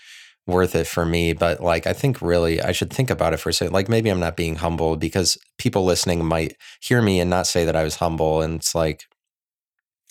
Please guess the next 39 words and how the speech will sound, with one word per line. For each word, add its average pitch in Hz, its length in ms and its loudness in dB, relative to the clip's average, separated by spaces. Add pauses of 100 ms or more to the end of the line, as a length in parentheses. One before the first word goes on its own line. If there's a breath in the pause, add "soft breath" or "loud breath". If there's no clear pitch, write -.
(1080 loud breath)
I 107 100 0
think 123 240 0
maybe 92 300 2
I 87 80 4
should 85 220 -4
listen 85 280 0
to 82 120 -2
other 85 180 0
people's 82 360 -4
perspectives 85 600 -2
on 82 160 -2
this 80 180 -2
before 85 360 -2
I 82 80 0
jump 80 340 -4
into 82 220 0
anything, 82 480 -4
before 82 260 -2
I 82 80 0
say, 82 500 0 (640 loud breath)
before 113 300 0
I 104 80 4
start 92 380 0
just - 180 0
speaking 82 400 -4
out 82 160 -4
of 78 140 -6
turn, 92 500 0
that 80 140 -2
it's - 180 -6
like 85 200 -2
I 85 60 -2
might 82 200 -4
be 90 100 -6
speaking 87 400 -2
on 82 140 -4
authorities 87 640 0
that 85 120 -2
I 82 260 -2